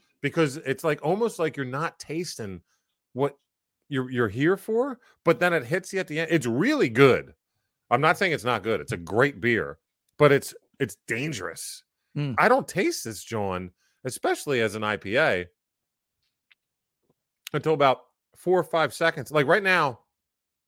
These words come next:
Speaker 1: could have been a Coors Light. Like, I don't taste it, and now it's hitting me. Like, it's, it's, that's pretty nuts. I've, I don't think I've ever had a beer like that before where it doesn't hit me, and then it just, what are these, your adenoids?
Speaker 2: Yeah,
Speaker 1: Whatever. <laughs>
Speaker 2: I, I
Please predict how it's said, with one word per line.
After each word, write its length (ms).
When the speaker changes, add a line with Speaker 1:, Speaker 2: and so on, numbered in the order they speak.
Speaker 1:
could 100
have 80
been 100
a 40
Coors 260
Light. 240
Like, 140
I 40
don't 120
taste 260
it, 60
and 80
now 220
it's 120
hitting 200
me. 180
Like, 180
it's, 160
it's, 180
that's 180
pretty 200
nuts. 360
I've, 180
I 60
don't 140
think 120
I've 120
ever 260
had 140
a 40
beer 180
like 220
that 140
before 300
where 320
it 120
doesn't 260
hit 220
me, 160
and 140
then 200
it 140
just, 320
what 100
are 60
these, 160
your 100
adenoids? 600
Speaker 2:
Yeah, 280
Speaker 1:
Whatever. 340
<laughs> 60
Speaker 2:
I, 20
I 240